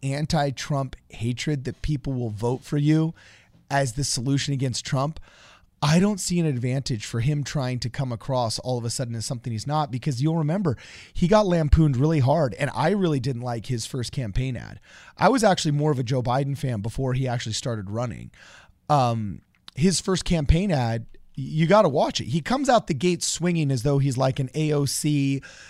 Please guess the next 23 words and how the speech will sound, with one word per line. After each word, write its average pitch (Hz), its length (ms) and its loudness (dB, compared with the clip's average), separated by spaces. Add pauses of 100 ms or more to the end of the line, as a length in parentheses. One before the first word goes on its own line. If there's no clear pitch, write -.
(160)
uh, 147 180 -2
Trump's 165 340 2
a 165 60 2
white 156 180 6
supremacist 147 760 0
and 143 100 -2
his 131 120 -4
followers 147 500 2
are 143 40 0
depl-, 143 380 0 (100)
deplorable 139 600 2
enablers. 147 680 2 (440)
And 175 300 0 (320)
the 151 160 2
thing 240 240 -2
that 233 80 -4
was 180 120 -2
strange 175 360 -4
to 156 80 -6
me 196 140 -2
was 170 160 -2
I 151 80 -2
thought 135 340 -4